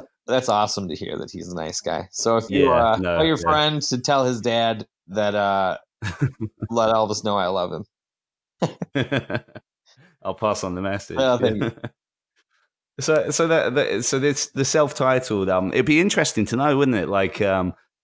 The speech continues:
Speaker 2: y-, you know, obviously Feldman, as Nick was saying, records everything now. I wonder what, I wonder what his, what it's like now doing a record with Feldman compared to what it was like back then, 'cause it, 'cause this was, like, twenty years ago, wasn't it? Like,
Speaker 1: Right.
Speaker 2: how, how, how's, how's that?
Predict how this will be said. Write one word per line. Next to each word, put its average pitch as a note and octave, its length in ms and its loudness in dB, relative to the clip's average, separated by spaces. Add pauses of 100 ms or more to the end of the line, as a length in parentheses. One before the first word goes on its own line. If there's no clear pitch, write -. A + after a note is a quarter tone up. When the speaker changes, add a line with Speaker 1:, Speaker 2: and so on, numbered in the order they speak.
(520)
Speaker 2:
y-, G2 240 -10
you G#2 220 -2
know, F2+ 140 2
obviously F#2+ 260 -2
Feldman, G2 580 0
as F#2+ 220 -4
Nick G#2 160 -2
was F#2 120 -8
saying, F#2+ 340 -4
records F#2 500 -4
everything F2+ 480 -6
now. F2+ 220 -2
I - 40 2
wonder G#2 180 0
what, G2 200 0 (360)
I G2+ 60 -2
wonder A2+ 180 2
what G2+ 200 2
his, G2 480 -2 (320)
what G#2 180 -2
it's - 180 -6
like G#2 340 0
now G2 280 2
doing F2 220 -2
a F2 40 -4
record F2+ 260 -4
with F2 100 -6
Feldman F2 320 -2
compared F2+ 400 -2
to - 100 -8
what F2 140 -4
it - 20 -4
was - 140 -8
like F#2 200 -2
back F2 240 -4
then, F#2+ 280 -2
'cause E2 160 -8
it, - 180 -6
'cause E3 120 -2
this E3 100 -2
was, G#2 100 -2
like, C#2+ 140 -4
twenty F#2 260 -6
years A2 260 -4
ago, D#2+ 240 -4
wasn't G2 280 -4
it? E2 160 -4
Like, F#2+ 180 -4 (420)
Speaker 1:
Right. A2+ 360 2 (1160)
Speaker 2:
how, F3+ 180 0
how, F3+ 80 0
how's, B3+ 320 0
how's G#3+ 280 0
that? D#3+ 260 -2